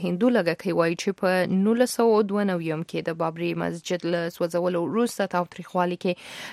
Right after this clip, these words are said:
آ، د دې مندر یا د دې درمسار، آ، وسوځول شو، خو اوس حکومت، آ، دې ته بودیجه هم نه ورکوي چې بیرته یې جوړ کړي.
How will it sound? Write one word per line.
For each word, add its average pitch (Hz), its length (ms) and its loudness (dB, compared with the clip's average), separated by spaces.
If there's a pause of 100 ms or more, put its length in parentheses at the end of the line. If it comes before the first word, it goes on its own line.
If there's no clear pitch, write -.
آ، 175 160 4
د 185 220 0
دې 208 220 4
مندر 185 480 0
یا 175 240 -4
د 175 120 -6
دې 175 500 -2
درمسار، 175 520 -4
آ، 175 500 -2
وسوځول 196 680 -2
شو، 202 240 -4
خو - 140 -4
اوس 180 380 0
حکومت، 185 500 -2
آ، 175 120 -2
دې 170 280 -4
ته 170 120 -4
بودیجه 160 520 -8
هم 208 140 2
نه 156 100 0
ورکوي 156 480 -6
چې - 100 -2
بیرته 160 320 -6
یې 151 120 -2
جوړ 160 240 -12 (120)
کړي. 165 140 -8